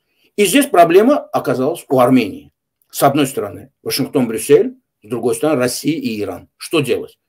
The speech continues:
И вот он вальсирует между ними, как я говорю, делает политический шпагат, а может получить и политический геморрой. Но он не хочет его. Он не хочет его. Видно, что он стремится, но он не контролирует. Я вижу силовые структуры. Он об этом открыто сказал пятнадцатого числа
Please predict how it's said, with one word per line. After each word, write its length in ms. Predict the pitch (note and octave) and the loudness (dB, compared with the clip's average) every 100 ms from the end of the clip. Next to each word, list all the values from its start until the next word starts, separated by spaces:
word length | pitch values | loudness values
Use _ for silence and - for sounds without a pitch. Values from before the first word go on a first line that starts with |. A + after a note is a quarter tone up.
| _ | _
И 60 | G3 | -2
вот 200 | C4+ D4+ | 2 4
он 380 | D#4 E4 B3+ - _ | 4 4 -2 -10 _
вальсирует 640 | - - C#3+ A3+ E3+ G#2 B2+ | 2 4 4 0 0 0 2
между 260 | C#3 B2 | 2 2
ними, 240 | C#3 C#3 G#2+ | 4 4 2
как 220 | C#3+ C3 | -4 -2
я 80 | C3+ | 0
говорю, 240 | B2+ C#3 | 0 -2
делает 340 | C3 D3+ C3+ C3+ | 0 0 -2 -4
политический 480 | A2+ - B2+ - | -8 -8 -10 -12
шпагат, 540 | G#2+ - A#2 C#3 A#3 - _ _ _ - | -18 -8 -4 0 0 -2 _ _ _ -4
а 100 | - | 0
может 300 | C3+ E3 D3 | 0 -2 -6
получить 380 | B2 A2 C#3+ C#3+ | -10 -8 -8 -8
и 40 | |
политический 540 | - G2+ F#2+ A2 - A2 | -10 -12 -12 -14 -12 -10
геморрой. 440 | A2+ A2 F#2 F2 _ _ _ _ _ _ - | -8 -6 -6 -8 _ _ _ _ _ _ 0
Но 400 | F3+ B3 - - | 4 6 4 2
он 200 | - G#3 | 2 6
не 80 | A3 | 6
хочет 360 | B3 - C#3 | 6 -2 -6
его. 320 | G2+ F2+ - _ _ _ - | -10 -12 -14 _ _ _ -6
Он 140 | C#3+ | 2
не 80 | F#3+ | 2
хочет 320 | - C4+ - | 2 -2 -6
его. 100 | A2+ | -6
Видно, 260 | D#3 C#4 D3+ | -2 0 0
что 160 | - | -2
он 80 | C3+ | -4
стремится, 460 | C3 C3+ B2+ - - | -2 0 0 -2 -4
но 160 | D#3 | 0
он 100 | B3 | 4
не 80 | C4 | 2
контролирует. 680 | A3+ F#3 F3+ A3 B3+ B2+ - _ _ _ _ _ | 2 -2 -2 -2 -2 -4 -8 _ _ _ _ _
Я 180 | A#2+ C3 | -4 -2
вижу 240 | F#3+ A#3+ | -2 -2
силовые 400 | - C#3+ - D#3+ | -2 0 0 -2
структуры. 400 | - C#3 - B2 | -4 -6 -6 -4
Он 80 | D3+ | -2
об 160 | E3 E3+ | 0 2
этом 200 | A#3 D#3+ | 2 0
открыто 340 | - G3 - | -4 -6 -8
сказал 320 | D3+ C#3 E3+ | -6 -4 -2
пятнадцатого 600 | F#3+ C3 D#3 D3+ - A#2+ | -4 -4 -6 -8 -8 -10
числа 380 | A2 - C#3 A#3 | -8 -6 -4 -4